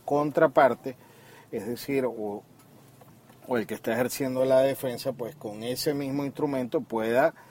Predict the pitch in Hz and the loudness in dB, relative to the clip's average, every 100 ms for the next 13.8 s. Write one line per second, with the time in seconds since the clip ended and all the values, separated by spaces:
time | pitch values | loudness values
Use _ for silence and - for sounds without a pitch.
0 | - - - - 117 107 113 117 123 - | -20 -20 -16 -4 -4 0 0 0 -4 2
1 | 160 156 175 156 131 110 117 127 127 147 | 8 8 8 6 2 -2 -2 -4 -4 -4
2 | 123 120 139 135 120 - 107 110 123 139 | -4 -4 0 0 -2 -6 -8 -4 0 0
3 | 123 - 123 123 107 101 101 135 135 135 | 0 -2 -2 -2 -2 -6 -8 -4 -2 -2
4 | 139 131 117 147 113 101 95 - 127 - | -2 -6 -6 -8 -8 -10 -10 -6 -8 -4
5 | 135 147 143 127 104 95 92 127 113 - | -2 -2 -2 -2 -6 -10 -12 -10 -10 -10
6 | 90 101 98 76 71 - 60 - - - | -10 -10 -12 -14 -14 -14 -12 -14 -20 -20
7 | - - - - - - _ - 135 131 | -20 -20 -20 -20 -20 -20 _ -4 0 2
8 | 143 180 220 196 151 131 135 147 180 - | 0 4 6 8 6 4 6 8 8 6
9 | 156 139 156 147 147 - 123 120 117 131 | 4 10 12 12 10 6 0 2 2 4
10 | 139 123 113 131 135 123 104 - 101 95 | 2 2 0 2 2 2 0 -8 -14 -12
11 | 107 117 135 117 110 123 117 107 123 139 | -10 -6 -6 -4 -6 -6 -6 -2 -2 -2
12 | - 117 107 98 104 101 95 110 104 98 | -4 -8 -10 -10 -10 -10 -12 -12 -10 -12
13 | 104 - 95 107 117 127 131 | -14 -14 -10 -6 -6 -6 -6